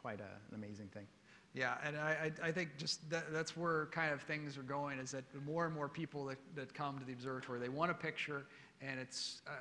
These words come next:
Speaker 2: it's a great marketing tool for your group, too. You get, get that out there, you get people, uh, talking about it. Uh, it's really pretty cool.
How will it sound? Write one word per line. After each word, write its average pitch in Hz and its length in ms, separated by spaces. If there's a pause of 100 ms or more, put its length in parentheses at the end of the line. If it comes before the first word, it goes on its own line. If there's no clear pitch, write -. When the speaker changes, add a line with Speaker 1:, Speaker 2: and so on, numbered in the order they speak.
(120)
Speaker 2:
it's 139 140
a 143 60
great 160 340 (1000)
marketing 156 500
tool 156 280
for 156 160
your 156 140
group, 170 400
too. 170 380
You 131 100
get, 139 400
get 151 220
that 139 140
out 156 260
there, 160 300
you 143 80
get 139 180
people, 135 540
uh, 120 340
talking 151 340
about 139 280
it. 135 100 (460)
Uh, 127 140 (120)
it's 131 200
really 139 280
pretty 131 340
cool. 117 180